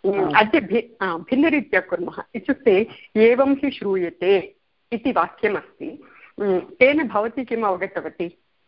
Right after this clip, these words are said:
Speaker 2: "एवं हि श्रूयते" इत्युक्ते कर्मणि लट् इति अहं चिन्तयामि।
Speaker 1: हम्म, इतोपि?
Speaker 2: इतोपि, अ, एवं हि इत्युक्ते,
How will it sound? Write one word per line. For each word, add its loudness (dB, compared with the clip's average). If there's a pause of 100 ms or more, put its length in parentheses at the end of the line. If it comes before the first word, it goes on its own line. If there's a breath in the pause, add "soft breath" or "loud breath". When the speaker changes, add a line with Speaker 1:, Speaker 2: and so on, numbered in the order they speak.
(800)
Speaker 2:
"एवं 4
हि -6
श्रूयते" 2
इत्युक्ते 0
कर्मणि 0
लट् -2
इति 0
अहं 2
चिन्तयामि। -4 (680)
Speaker 1:
हम्म, -6 (380)
इतोपि? 0 (1400)
Speaker 2:
इतोपि, 2 (400)
अ, -8 (2000 soft breath)
एवं 4
हि 0
इत्युक्ते, 0